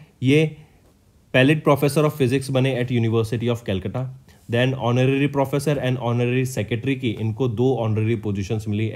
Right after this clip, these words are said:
at Indian Association for the Cultivation of Science, जो कोलकाता में है।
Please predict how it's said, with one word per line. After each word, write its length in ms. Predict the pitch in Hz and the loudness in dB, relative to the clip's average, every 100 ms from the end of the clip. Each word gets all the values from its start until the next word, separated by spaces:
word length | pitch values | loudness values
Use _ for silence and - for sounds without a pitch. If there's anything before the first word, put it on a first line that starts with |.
| 113 | -6
at 180 | - 104 | -6 -6
Indian 320 | 113 117 104 | -2 -2 -4
Association 480 | 107 101 98 123 107 - _ _ 117 | -8 -6 -6 -4 -6 -8 _ _ -2
for 160 | 117 | 0
the 100 | 131 | 0
Cultivation 580 | 131 107 104 113 104 113 | 0 -2 -2 -2 -2 -2
of 100 | 110 | -4
Science, 320 | 107 101 101 | -4 -4 -4
जो 160 | 98 101 | -4 -6
कोलकाता 440 | 95 92 90 92 | -6 -8 -8 -6
में 160 | 92 104 | -6 -6
है। 380 | 123 - - | -6 -12 -20